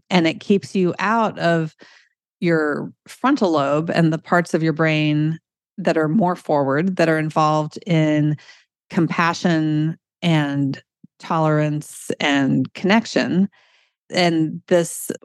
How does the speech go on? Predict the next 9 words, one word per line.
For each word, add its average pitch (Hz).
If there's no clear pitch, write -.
one 190
part 160
is 165
called 160
your 160
anterior 160
cingulate 160
cortex. 196
And 156